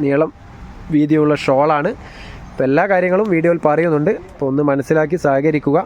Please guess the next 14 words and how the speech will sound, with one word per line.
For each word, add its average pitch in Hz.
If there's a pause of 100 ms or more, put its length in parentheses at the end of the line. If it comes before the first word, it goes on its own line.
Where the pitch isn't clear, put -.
(460)
മാക്സിമം 139
സപ്പോർട്ട് 143
ചെയ്യുക. 147 (760)
ഓക്കെ, 135 (260)
ഇതൊരു 135 (160)
പർപ്പിൾ 135
കളറാണ്. 123 (880)
ഇത് -
അതിൻ്റെ 139
തന്നെ 156 (1700)
സെയിം 147
ഡിസൈനിൽ 151
ഷാൾ. 143 (400)
ഓക്കെ, 131